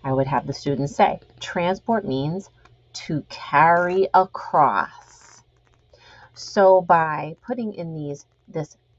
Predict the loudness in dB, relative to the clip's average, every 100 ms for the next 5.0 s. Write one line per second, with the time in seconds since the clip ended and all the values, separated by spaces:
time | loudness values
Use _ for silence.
0 | _ _ -12 -8 -8 -8 -12 0 0 2
1 | 0 -4 -4 -6 -4 -4 -6 -2 -2 -2
2 | -2 -2 0 -2 -2 -2 -4 -4 -6 -12
3 | -20 -6 -4 -2 -6 -8 -10 -10 -6 -6
4 | -8 -12 _ -6 -4 -2 -2 -2 -4